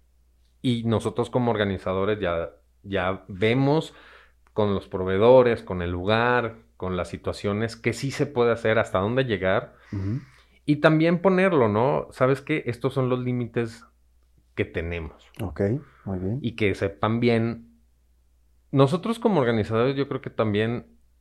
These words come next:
Speaker 1: o sea, sí es muy válido
Speaker 2: Ujú.
Speaker 1: el decir, "No se puede".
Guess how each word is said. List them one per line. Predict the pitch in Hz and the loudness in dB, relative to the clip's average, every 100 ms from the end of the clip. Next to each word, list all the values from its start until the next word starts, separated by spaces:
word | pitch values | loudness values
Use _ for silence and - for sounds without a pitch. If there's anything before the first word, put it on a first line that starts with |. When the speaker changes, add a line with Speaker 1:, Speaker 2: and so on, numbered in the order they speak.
| - | -14
Speaker 1:
o | |
sea, | - 107 | -4 -4
sí | - 139 147 | -2 2 4
es | 143 | 4
muy | 143 143 | 2 2
válido | 120 107 95 80 - _ | 2 2 0 -4 -8 _
Speaker 2:
Ujú. | 117 92 85 - _ - | -8 -6 -8 -12 _ -2
Speaker 1:
el | 101 | 0
decir, | 98 110 107 - | 0 0 0 -2
"No | 107 110 113 | -2 0 0
se | 110 | -4
puede". | 107 98 78 - | -6 -4 -4 -6